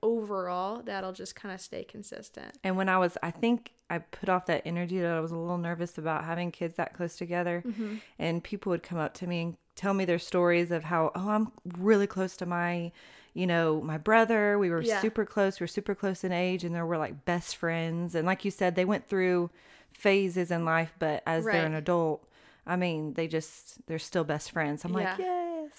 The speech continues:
Speaker 1: I
Speaker 2: let's
Speaker 1: know.
Speaker 2: do that."
Speaker 1: Yeah, I really see my kids' personalities, like, clicking together, too.
Speaker 2: Yeah.
Speaker 1: Like, they're just different enough, but just similar enough that it
Speaker 2: Mm-hmm.
Speaker 1: works really well. And, uh, yeah, I, I'm with you on that. I think the age gap is really, really fun.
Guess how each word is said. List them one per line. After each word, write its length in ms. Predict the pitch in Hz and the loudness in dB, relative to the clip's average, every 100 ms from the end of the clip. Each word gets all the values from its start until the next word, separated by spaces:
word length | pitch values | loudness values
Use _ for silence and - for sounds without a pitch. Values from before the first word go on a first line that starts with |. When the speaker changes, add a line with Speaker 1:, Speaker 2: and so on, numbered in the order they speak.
| - | -4
Speaker 1:
I 120 | 233 | 0
Speaker 2:
let's 320 | 214 196 180 | 2 0 -2
Speaker 1:
know. 60 | 269 | -6
Speaker 2:
do 60 | 262 | -8
that." 180 | 247 - | -8 -4
Speaker 1:
Yeah, 200 | 208 190 | 2 4
I 120 | 196 | 4
really 240 | 226 240 247 | 4 2 0
see 140 | 262 | -2
my 160 | 214 202 | -2 -2
kids' 260 | 226 190 | -4 -6
personalities, 540 | - 202 196 175 175 175 | -6 -6 -4 -4 -4 -6
like, 120 | - | -8
clicking 340 | - 175 175 170 | -6 -6 -8 -10
together, 340 | 180 165 165 | -8 -8 -8
too. 180 | - 180 | -8 -6
Speaker 2:
Yeah. 100 | 160 | -4
Speaker 1:
Like, 100 | 170 | -2
they're 100 | 208 | -2
just 380 | 208 233 226 - | 0 2 2 0
different 280 | 220 226 220 | -6 -4 -4
enough, 220 | 226 220 - | -4 -6 -6
but 120 | 196 | -8
just 260 | - 190 - | -6 -4 -6
similar 340 | 190 196 196 | -6 -6 -6
enough 340 | 196 190 190 - | -4 -4 -4 -2
that 100 | 180 | -4
it 40 | |
Speaker 2:
Mm-hmm. 80 | 156 | -2
Speaker 1:
works 280 | 175 175 - | -4 -6 -8
really 180 | 180 - | -10 -8
well. 260 | 90 95 92 | -6 -6 -8
And, 220 | 95 - _ - | -12 -16 _ -10
uh, 120 | - - | -6 -6
yeah, 260 | - - 190 _ - | -6 -8 -10 _ -8
I, 160 | 180 - | -8 -6
I'm 140 | 185 180 | -6 -6
with 120 | 175 | -8
you 60 | 165 | -10
on 100 | - | -10
that. 160 | - - | -10 -10
I 80 | |
think 200 | 185 175 | -10 -12
the 140 | 175 - | -10 -10
age 140 | 170 | -10
gap 200 | - 165 | -10 -10
is 120 | 165 - | -12 -10
really, 140 | - | -10
really 160 | - 180 | -10 -12
fun. 320 | - - | -12 -12